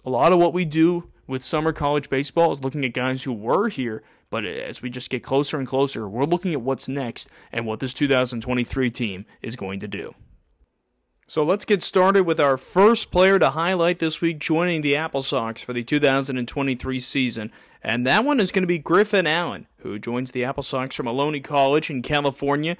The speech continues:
He transferred there from Grand Canyon University, where he did not get a chance to pitch in, in two thousand and twenty-two. However, he's got a two sixty-one E R A with forty-two strikeouts and thirteen walks in thirty-eight innings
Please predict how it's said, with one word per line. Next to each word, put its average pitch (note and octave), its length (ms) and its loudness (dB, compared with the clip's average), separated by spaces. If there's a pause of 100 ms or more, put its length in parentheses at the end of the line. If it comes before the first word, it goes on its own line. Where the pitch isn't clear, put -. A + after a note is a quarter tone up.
(160)
He C3+ 160 -2
transferred G3+ 640 2
there E3 220 6
from C#3 180 -4
Grand D#3+ 420 2
Canyon E3 400 -2
University, C#3 760 -2 (180)
where B2 140 -4
he C3+ 100 -4
did C3 140 -6
not D#3 240 -2
get F#3+ 80 2
a D#3 80 0
chance D3+ 340 -2
to A#2+ 80 -10
pitch E3+ 300 -4
in, A#2+ 180 -2 (240)
in G#2 160 -8
two C#3+ 160 -4
thousand B2 380 -2
and A2+ 120 -6
twenty-two. A2 680 -6 (280)
However, D#3 600 4
he's D3 180 -2
got D#3 140 6
a D3 60 6
two A#3 340 2
sixty-one F3+ 680 2
E D#3+ 160 -2
R C#3 240 4
A B2 140 4
with E3 180 0
forty-two G3 640 2
strikeouts D3+ 680 2
and B2 160 -2
thirteen D#3+ 480 2
walks C3 420 2
in C3+ 180 -6
thirty-eight F#3+ 680 2
innings C#3 420 -2